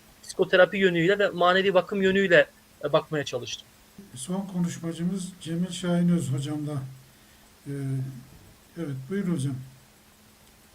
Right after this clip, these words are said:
Speaker 1: Evet hocam, sağ olun, teşekkür ederim, Allah razı olsun.
Speaker 2: Yani olay biraz da psikolojik olarak düşündüğümüzde hani diplerde yaşamak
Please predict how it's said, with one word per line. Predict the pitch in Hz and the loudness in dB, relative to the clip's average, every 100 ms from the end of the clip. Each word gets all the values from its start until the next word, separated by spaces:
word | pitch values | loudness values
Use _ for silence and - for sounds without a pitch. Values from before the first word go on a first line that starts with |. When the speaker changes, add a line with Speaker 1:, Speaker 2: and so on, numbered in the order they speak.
| _ _ _ _ _ _ _ _ _ _ - _ - - _ _ _ _ _ _ _ - - | _ _ _ _ _ _ _ _ _ _ -20 _ -20 -20 _ _ _ _ _ _ _ -18 -4
Speaker 1:
Evet | 202 | 2
hocam, | 196 151 147 | 2 2 -4
sağ | - 156 | -2 -2
olun, | 151 | -2
teşekkür | - - 147 143 | -8 -12 -8 -4
ederim, | 143 135 | -2 -4
Allah | 135 139 | -6 -6
razı | 135 135 | -4 -4
olsun. | 156 170 | -6 -6
Speaker 2:
Yani | 175 175 - 160 180 | -6 -8 -12 -8 -4
olay | 202 190 | -4 -4
biraz | 202 208 180 | -4 -4 -4
da | 196 | -6
psikolojik | 196 - - 196 196 196 185 | -6 -10 -8 -6 -6 -6 -6
olarak | 190 196 185 - | -4 -4 -4 -8
düşündüğümüzde | 185 202 196 196 190 175 180 175 - - | -8 -4 -2 -2 -4 -6 -6 -8 -8 -12
hani | 175 170 156 | -8 -6 -6
diplerde | 170 - 185 175 | -8 -6 -6 -4
yaşamak | 180 170 180 175 175 | -2 -2 -2 0 -2